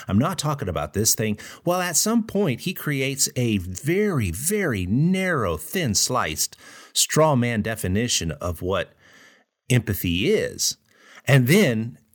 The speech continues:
uh, he, he, uh, he lights it on fire and dances around it as though he's doing something novel. Secondly, this, this criticism of empathy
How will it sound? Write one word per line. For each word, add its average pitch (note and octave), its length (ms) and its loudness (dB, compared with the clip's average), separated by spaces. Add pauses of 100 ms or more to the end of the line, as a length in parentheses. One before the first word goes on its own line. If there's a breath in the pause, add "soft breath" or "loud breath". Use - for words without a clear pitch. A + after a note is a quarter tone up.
(160)
uh, A2 340 0 (360)
he, B2 380 2 (100)
he, A2+ 380 0
uh, F#2+ 260 2 (520)
he B2 140 2
lights C#3 260 2
it B2 60 -2
on G#2+ 140 0
fire C3+ 280 -2
and G#2+ 120 0
dances G#2+ 360 -2
around G#2+ 360 -2
it F#2 100 -4
as F2+ 160 -2
though G2 120 -2
he's F#2+ 180 -2
doing G2 240 0
something F#2 400 0
novel. B2 460 0 (380 loud breath)
Secondly, G#2 920 2 (600 loud breath)
this, E3+ 440 6 (220)
this C#3+ 360 2
criticism A#2+ 800 0
of A2 180 -4
empathy B2 460 0